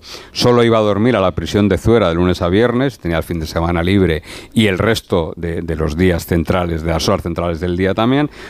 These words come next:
Bueno, pues en ese momento, julio del dos mil diecisiete, se supo que estaba contratado en una clínica psiquiátrica de Madrid, es decir, que estaba trabajando en su rama, en su especialidad, evidentemente, ¿no?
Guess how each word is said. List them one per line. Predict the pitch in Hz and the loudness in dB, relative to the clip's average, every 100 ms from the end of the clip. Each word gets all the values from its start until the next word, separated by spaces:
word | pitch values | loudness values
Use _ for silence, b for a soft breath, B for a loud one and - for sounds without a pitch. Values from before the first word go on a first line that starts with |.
| B | B
Bueno, | 98 90 | 0 0
pues | 82 90 | 0 0
en | 101 | 0
ese | 101 | 2
momento, | 120 117 135 123 123 | 2 4 4 4 2
julio | - 107 104 | 2 2 2
del | 95 | 2
dos | 87 | 2
mil | 98 | 0
diecisiete, | 101 113 101 127 117 123 131 B B - | 0 0 0 0 2 0 -2 B B -6
se | - 107 | -2 2
supo | 147 147 160 131 | 2 2 2 0
que | |
estaba | 117 123 131 | -2 0 2
contratado | 127 120 101 101 - 123 123 | 2 0 0 -2 2 4 6
en | 110 | 4
una | 110 107 | 2 0
clínica | 110 110 104 | 0 0 -2
psiquiátrica | 90 87 90 95 82 | -2 -2 -2 0 0
de | 71 | -2
Madrid, | 67 69 73 67 - | -4 -6 -8 -10 -10
es | 78 | -6
decir, | 78 80 | -4 -6
que | - | -6
estaba | 69 85 82 | -2 0 0
trabajando | 85 80 - 87 90 98 B B B - | -2 -4 -2 0 0 0 B B B -4
en | 76 | -4
su | 67 73 71 67 - | -2 -6 -8 -10 -8
rama, | 73 117 135 | -4 -2 0
en | 69 | -4
su | - | -8
especialidad, | - 78 - 73 92 113 | -10 -8 -8 -4 -2 -2
evidentemente, | 78 73 78 78 76 76 78 | -4 -8 -8 -8 -10 -12 -6
¿no? | 98 | -6